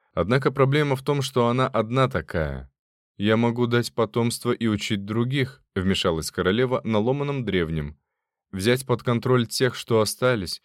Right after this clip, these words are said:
и учить их. Мои изменения с этим не связаны. Я могу остановить новую войну с моей расой». Вот теперь откровенная враждебность древних сменилась некоторым интересом.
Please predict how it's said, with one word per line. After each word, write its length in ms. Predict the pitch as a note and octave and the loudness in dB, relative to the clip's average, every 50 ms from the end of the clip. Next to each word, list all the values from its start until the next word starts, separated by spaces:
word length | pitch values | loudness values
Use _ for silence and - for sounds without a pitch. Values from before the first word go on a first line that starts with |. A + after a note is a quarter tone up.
| _ _ _ | _ _ _
и 80 | - B2 | -2 0
учить 540 | C3 B2+ C3 - - D#3+ C#3 B2+ - - - | 0 0 0 -2 -4 -4 -4 -4 -6 -8 -8
их. 200 | E2 - _ _ | -10 -10 _ _
Мои 280 | - - A#2+ C3+ C#3+ - - | -2 0 2 2 2 0 0
изменения 600 | C3 B2+ B2+ C3+ C3+ C3+ C#3 C#3+ C#3+ C#3+ C3+ C3 | -2 -2 0 0 0 0 0 0 -2 0 -2 -2
с 120 | C3 - | 0 -2
этим 260 | C3+ B2+ - C3 B2+ | -4 -2 -2 -4 -4
не 60 | B2+ A#2+ | -4 -4
связаны. 640 | - - A#2 G#2+ G2 F2+ F2 F2 E2+ D#2+ D#2+ D#2+ _ _ _ _ _ _ _ - | -4 0 2 2 2 2 0 -4 -6 -6 -8 -12 _ _ _ _ _ _ _ 0
Я 160 | G#2+ B2 C3 | 4 4 4
могу 280 | C#3 C#3 C3 C3+ C#3 | 4 4 4 4 4
остановить 680 | C3+ C3+ C3+ - C#3 C3+ C#3 C#3+ C#3+ C3+ A#2 - - - | 4 4 2 0 0 2 2 2 2 0 -2 -2 -2 0
новую 480 | A2 A2 A2 G#2 G2 F#2+ F#2 F#2+ F#2 | 2 4 4 4 4 4 2 2 2
войну 320 | F#2 G2 F#2+ G2+ G#2 A#2+ B2 | 4 4 4 4 2 0 -2
с 140 | B2+ - | -4 -2
моей 260 | - G#2+ G#2+ G#2+ G#2+ G#2+ | -2 0 0 0 0 2
расой». 640 | G#2+ G2+ F#2 - - - - F2 D#2+ D2+ - _ _ _ _ _ _ _ _ _ - | 2 2 2 0 -2 -6 -8 -8 -10 -12 -14 _ _ _ _ _ _ _ _ _ -8
Вот 140 | F2+ F2+ - | -6 -6 -4
теперь 300 | - - G#2+ C#3+ C#3 C#3 | -6 -6 -4 -4 -4 -4
откровенная 580 | C3+ - A#2 A2+ A#2 B2 C3 B2+ B2 A#2+ A2+ | -4 -4 -2 -2 0 0 0 0 0 0 0
враждебность 680 | G#2 G#2 G#2 G2 G2 G#2 A#2 A#2 G#2 G#2 G2+ F#2+ F2+ F2 | 0 0 0 -2 -2 -2 -2 0 2 2 2 2 0 0
древних 400 | G2+ G2+ A#2+ A#2 A#2 A2+ G#2+ - | -2 0 0 0 0 -2 -4 -6
сменилась 600 | - - - G2+ F#2+ G2+ A2+ A#2+ A2+ G#2 - - | -6 -6 -4 -2 0 0 0 0 0 0 -2 -2
некоторым 500 | B2+ C3 C3 C3+ C3+ C3 B2 B2+ C3 C3 | -4 -4 -4 -4 -4 -4 -2 -2 -2 -4
интересом. 720 | C3 C3 - B2+ A2 F#2 D#2 - - - - - - | -4 -4 -4 -2 -2 -2 -2 -4 -6 -10 -12 -14 -16